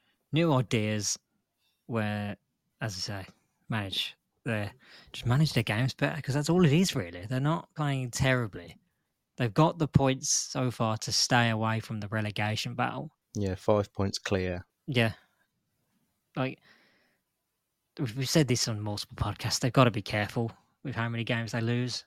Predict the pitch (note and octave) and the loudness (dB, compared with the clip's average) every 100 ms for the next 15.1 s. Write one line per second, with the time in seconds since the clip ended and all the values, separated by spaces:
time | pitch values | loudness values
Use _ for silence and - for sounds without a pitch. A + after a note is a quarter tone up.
0 | _ A#2+ A2+ _ _ _ _ _ _ _ | _ -20 -20 _ _ _ _ _ _ _
1 | _ - G2+ F#2+ F#2+ D#3 F#3+ - - - | _ -4 -2 0 -2 -6 -10 -14 -18 -20
2 | - - - - - F3 - G#2 C3 D3 | -20 -20 -20 -12 -8 -6 -2 -2 0 2
3 | D3+ C#3+ D#3 - - F3+ F5+ - - - | 2 2 2 -2 0 2 4 2 0 -4
4 | - - - A2 G#2 C3+ - - G2+ A#2+ | -2 -2 0 -2 2 2 2 -2 -2 -4
5 | - D3+ C#3 C#3 G#2+ - - - F#3+ F#3 | 0 2 6 6 4 0 -12 -8 -8 -10
6 | - _ - _ _ _ _ - - - | -16 _ -20 _ _ _ _ -20 -20 -20
7 | _ _ - A2+ - A2+ G#2 C3+ G#2+ B2+ | _ _ 0 0 0 2 4 2 2 2
8 | - - A#2 - C3+ A#2+ A2+ A2+ A#2+ C3+ | 4 4 4 2 2 0 -4 -6 -4 -6
9 | - D3 - G2 D3 D#3+ D3 C#3 A#2+ B2 | -8 -18 -14 -8 -2 0 2 2 2 0
10 | A#2+ A2+ A#2+ A#2+ C3 C#3+ D3 - - C3 | 0 -2 -2 2 4 4 2 0 -2 -2
11 | B2 A2+ - B2 - - D3 - - - | -2 -8 -6 -6 -4 -4 -4 -6 -20 -20
12 | - - _ - G#2 G2 G2 _ _ _ | -20 -20 _ -10 -8 -8 -10 _ _ _
13 | _ _ _ _ _ _ _ _ _ - | _ _ _ _ _ _ _ _ _ -18
14 | - G2+ G#2+ G#2+ - G2+ F#2+ - G#2 G#2 | -6 -2 0 -2 0 0 -2 -2 0 0
15 | G#2 | -2